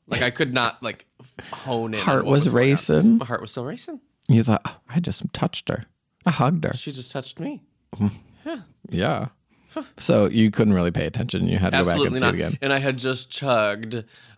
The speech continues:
Speaker 1: a whole, oh, they brought us champagne. That we were really living large in the, um, in the
Speaker 2: Green
Speaker 1: movie thea-,
Speaker 2: room?
Speaker 1: in, no, in the movie theater.
Speaker 2: Oh.
Speaker 1: 'Cause I had no appetite beforehand 'cause I was so nervous.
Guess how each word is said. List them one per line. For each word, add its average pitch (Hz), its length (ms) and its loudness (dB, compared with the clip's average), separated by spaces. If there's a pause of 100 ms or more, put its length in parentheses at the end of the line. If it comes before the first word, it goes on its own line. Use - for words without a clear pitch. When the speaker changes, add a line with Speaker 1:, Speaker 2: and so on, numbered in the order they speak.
Speaker 1:
a 120 120 0
whole, 123 340 -2
oh, 120 160 -4
they 113 100 -2
brought 107 200 -2
us 107 80 -8
champagne. 120 680 -4
That 135 160 -6
we 147 160 -2
were 139 200 -2
really 110 240 -4
living 101 460 -8
large 101 320 -6
in 107 140 -10
the, 98 160 -8
um, 82 400 -14 (260)
in 120 60 -14
the - 40 -10
Speaker 2:
Green 104 220 6
Speaker 1:
movie 120 120 4
thea-, 131 60 6
Speaker 2:
room? 165 180 6
Speaker 1:
in, - 100 0
no, 120 180 -4
in 101 60 -8
the 107 60 -8
movie 143 220 -2
theater. 98 380 0
Speaker 2:
Oh. - 40 -18 (340)
Speaker 1:
'Cause 170 140 -2
I 165 160 4
had 160 140 0
no 160 160 2
appetite 185 340 -6
beforehand 143 380 -10
'cause 120 100 -14
I 113 40 -12
was 104 100 -12
so 113 100 -16 (140)
nervous. 143 500 -12